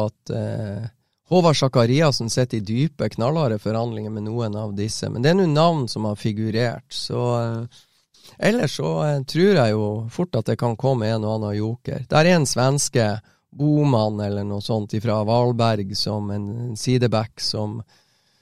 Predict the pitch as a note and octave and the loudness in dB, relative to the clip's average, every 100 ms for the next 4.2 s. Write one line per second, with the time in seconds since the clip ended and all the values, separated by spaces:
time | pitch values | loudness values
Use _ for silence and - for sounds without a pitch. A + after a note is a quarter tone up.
0 | _ _ _ _ - C3 E3 C3+ G2 G#2+ | _ _ _ _ -4 2 6 4 2 -2
1 | G#2 F#2+ F#2 F#2+ G2+ G#2 G2+ G2 G2+ - | -4 -4 -4 -4 -4 -4 -4 -6 -8 -6
2 | G#2+ G#2+ - A#2 A2+ G#2 - _ _ _ | -6 -6 -6 -4 -4 -6 -12 _ _ _
3 | _ _ - - D#3+ G#3+ G3+ F3 F#3 - | _ _ -4 2 4 6 6 4 4 4
4 | E3 - | 2 0